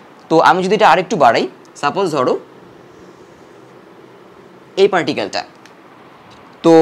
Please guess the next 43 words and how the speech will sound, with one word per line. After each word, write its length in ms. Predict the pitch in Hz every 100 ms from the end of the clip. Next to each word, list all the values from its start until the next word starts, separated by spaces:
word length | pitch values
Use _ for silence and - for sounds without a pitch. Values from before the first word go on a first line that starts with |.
| - - 131 131
বি 100 | 262 262
থেকে 200 | 170 320 403 - - -
B 200 | 127 185
থেকে 240 | 226 247 -
এই 180 | 202 208
পার্টিকেলের 440 | 196 190 190 127
দশা 200 | 135 185
পার্থক্য 320 | 170 196 185
কত 260 | 127 107 101 -
বা 80 | 135
phase 200 | 143 180 170
difference 320 | 185 180 175
কত? 160 | 143 110 101 - -
টু 100 | 196
পাই। 220 | 170 110 98 - - - -
কিন্তু 180 | 185 190
এ 100 | 220
থেকে, 260 | - 233 226 403 - - - -
এ 160 | - 220
থেকে 300 | 240 240 254
এই 160 | 185 202
পয়েন্টের 460 | 202 175 135 165 285 - - -
দশা 220 | 135 160
পার্থক্য 320 | 156 160 190 214
বা 60 | 190
phase 200 | 170 131
difference 360 | 147 175 247 392 - - -
four 240 | - 170 151
pi 200 | 139 120
হবে। 240 | 101 87 - - - -
মানে 300 | 135 160 311 - -
এই 120 | 196
যে 100 | 175 -
এ, 260 | 165 220 381 - 135
বি 280 | 147 214 - - - -
আর 80 | 135
এটাকে 220 | 151 185 185
যদি 140 | 196
আমি 100 | 185
নাম 220 | 160 165
দিই 120 | 175
ডি, 200 | 165 156 117 - - - - - - - - -
এ, 140 | 170